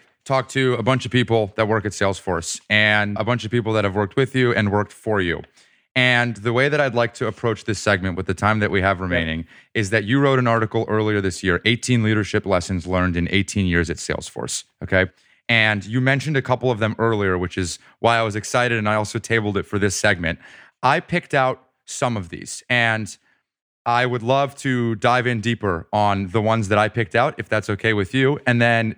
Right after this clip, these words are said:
Speaker 1: dealer's choice, if there's any that I don't talk about that you wanna make sure we do, let's do it. Fair?
Speaker 2: Yeah, perfect.
Speaker 1: All right, awesome. The first one that I wanted to talk about was, "Culture doesn't eat strategy for breakfast. Values do." What do you mean?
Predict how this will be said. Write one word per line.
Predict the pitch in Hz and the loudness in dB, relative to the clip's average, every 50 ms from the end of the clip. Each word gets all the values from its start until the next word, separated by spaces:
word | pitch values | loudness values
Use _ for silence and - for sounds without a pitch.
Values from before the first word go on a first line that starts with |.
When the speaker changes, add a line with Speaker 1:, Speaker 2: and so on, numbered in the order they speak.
| 117 | -8
Speaker 1:
dealer's | 98 - 135 143 143 143 131 | -2 0 2 2 2 0 -2
choice, | - - 139 139 143 135 - | -2 0 0 0 0 0 -4
if | - | -2
there's | - 123 104 - | -2 -2 -2 0
any | 120 127 135 135 - - - - - _ | 0 2 2 0 -2 -4 -12 -20 -6 _
that | - 113 | 2 2
I | 127 135 | 2 2
don't | 127 101 131 151 160 - | 2 0 0 0 0 -2
talk | - 160 165 - | -2 -2 0 -2
about | - 160 170 175 170 | -2 -2 -2 -2 0
that | 135 113 | -2 -4
you | 107 117 120 | -2 0 2
wanna | 123 123 120 117 | 2 2 2 2
make | 117 117 113 | 0 0 0
sure | - - 127 | 0 0 2
we | 120 123 | 4 4
do, | 117 107 139 156 156 - - | 4 4 4 2 2 0 0
let's | - 117 - | 0 0 0
do | - - 101 | 2 2 2
it. | 87 - - | 2 0 0
Fair? | - - 123 147 170 - _ _ _ _ | 0 2 2 2 2 -2 _ _ _ _
Speaker 2:
Yeah, | 135 143 | -4 -4
perfect. | 139 - 143 135 120 101 - _ _ | -2 -4 -6 -6 -6 -10 -10 _ _
Speaker 1:
All | 117 113 | 0 0
right, | 101 92 - | 0 0 0
awesome. | 113 113 110 - - 92 80 - _ _ _ _ _ _ | -2 -2 -2 -2 -6 -12 -12 -12 _ _ _ _ _ _
The | - 123 | -10 -4
first | - 170 175 - - | -2 -2 -2 -2 -2
one | 175 | -2
that | 160 143 135 | 0 2 2
I | 135 135 | 4 2
wanted | 131 127 127 123 120 - | 2 2 0 0 -2 -4
to | 123 117 | -6 -8
talk | - - 113 104 98 - | -2 0 -2 -2 0 -2
about | 104 98 104 101 - | 0 0 2 0 0
was, | - 95 92 92 90 87 - - _ _ _ _ _ _ _ _ _ | 0 0 0 0 0 -2 -6 -14 _ _ _ _ _ _ _ _ _
"Culture | - 160 170 165 - - 180 175 175 139 - _ | -2 0 0 0 0 0 0 0 0 -2 -6 _
doesn't | - 135 123 117 135 135 135 - | 0 0 2 2 0 -4 -2 -2
eat | 123 123 120 - | -4 -4 -4 -4
strategy | - - - - - 113 110 107 107 95 90 110 113 110 107 | -6 -10 -6 0 2 2 2 2 0 -4 -4 -4 -4 -4 -6
for | - _ - 113 95 | -8 _ -4 -4 -2
breakfast. | 85 - 95 92 - - - 85 80 - - - - _ _ _ _ | 2 2 2 2 0 -4 -6 -6 -6 -6 -12 -16 -20 _ _ _ _
Values | 90 107 104 101 101 95 90 80 76 | 0 0 2 2 2 0 -2 -4 -6
do." | - 90 80 73 71 - _ _ _ _ _ | -4 -4 -4 -4 -4 -8 _ _ _ _ _
What | - 135 | -6 -4
do | 127 | -2
you | 127 | -2
mean? | 117 95 76 | -2 -2 -4